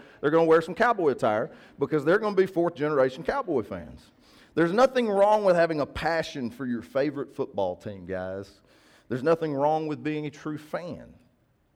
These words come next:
There's nothing wrong with throwing the remote across the room when your team loses in the last seconds of the game.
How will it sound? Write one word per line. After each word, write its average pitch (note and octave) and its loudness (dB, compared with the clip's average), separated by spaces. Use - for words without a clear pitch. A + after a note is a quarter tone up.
There's D3+ -2
nothing F#3+ 0
wrong F3+ 4
with E3 -2
throwing F#3 4
the F3 -2
remote E3 4
across C#3+ 2
the - -6
room C#3+ -4
when D3 -6
your C#3+ -8
team D3+ -4
loses D#3 -2
in D#3 -8
the D#3 2
last D#3+ 4
seconds D#3+ 0
of D#3 -10
the D#3+ -14
game. E3+ 0